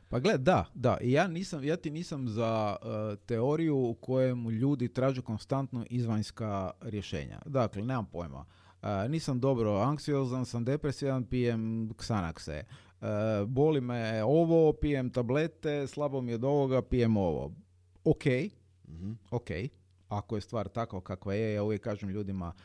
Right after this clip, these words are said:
Speaker 1: gledaj, ako si vatrogasac i kuća gori, onda sad ti ne ideš tražiti gdje je došlo do kratkog spoja, to zalijevaš s vodom, rasturit ćeš, spalit ćeš i televiziju i, i
Speaker 2: <laughs> Ok.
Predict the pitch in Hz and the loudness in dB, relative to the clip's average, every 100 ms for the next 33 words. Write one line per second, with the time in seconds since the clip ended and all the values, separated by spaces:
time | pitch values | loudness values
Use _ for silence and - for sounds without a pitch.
0 | - - 113 98 95 101 95 113 107 104 | -16 -2 0 2 0 -2 -4 -2 -2 0
1 | 107 139 139 120 117 139 131 110 104 127 | 4 4 4 -2 -4 -4 -2 -2 0 0
2 | 123 120 107 - 101 117 117 92 90 - | 0 -2 -4 -6 -4 -2 0 -2 -4 -2
3 | 98 87 85 95 98 - 87 - 90 85 | -2 -2 -2 -2 -2 -6 -8 -4 -6 -6
4 | 78 - 170 151 - 147 117 127 131 87 | -10 -2 2 2 4 4 4 4 4 4
5 | - 123 143 135 117 107 - 117 107 95 | 0 -2 0 2 0 0 -4 -6 -6 -10
6 | - 113 98 92 92 98 92 90 113 123 | -8 -6 -6 -6 -12 -10 -6 -2 0 0
7 | 107 107 104 95 95 92 90 85 85 90 | 0 0 2 2 2 0 -2 -4 -4 -4
8 | 90 90 87 85 87 - | -4 -6 -6 -6 -8 -8